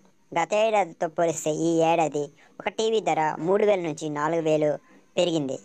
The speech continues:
టీవీ, ఫ్యాన్ల ధరలు పెరగడమే ఇందుకు ప్రధాన కారణమని తెలుస్తుంది. మరోవైపు కస్టమర్ డ్యూటీ పెరిగింది. వీటితో పాటు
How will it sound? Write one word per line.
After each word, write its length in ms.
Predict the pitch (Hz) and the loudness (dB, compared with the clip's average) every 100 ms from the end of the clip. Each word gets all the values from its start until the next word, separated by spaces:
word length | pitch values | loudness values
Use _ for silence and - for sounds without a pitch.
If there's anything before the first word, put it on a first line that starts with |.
| - _ _ - | -18 _ _ 0
టీవీ, 380 | 233 254 247 247 - - | 2 4 2 0 -6 -2
ఫ్యాన్ల 320 | 185 196 202 | -2 0 -2
ధరలు 260 | 175 170 | -2 -4
పెరగడమే 680 | 160 _ - 165 196 202 202 170 | -6 _ -4 0 0 -2 -4 -4
ఇందుకు 320 | 170 190 - | -6 -6 -10
ప్రధాన 420 | - 160 185 220 | -6 -2 0 0
కారణమని 540 | 226 185 180 170 156 185 | -4 -6 -6 -6 -6 -6
తెలుస్తుంది. 600 | - 160 156 143 127 131 - _ _ _ - | -4 -6 -6 -10 -10 -14 -20 _ _ _ -4
మరోవైపు 640 | 170 214 202 160 160 160 - _ - _ - | 0 2 2 -2 -6 -10 -12 _ -20 _ -10
కస్టమర్ 400 | 208 - 240 226 | -10 -6 -4 -2
డ్యూటీ 280 | 180 180 175 | -2 -2 -4
పెరిగింది. 480 | 160 165 170 139 135 - _ - - - | -2 0 0 -4 -8 -16 _ -20 -20 -4
వీటితో 320 | 190 233 240 | 0 0 0
పాటు 520 | 247 196 185 170 175 | -2 0 -2 -2 -6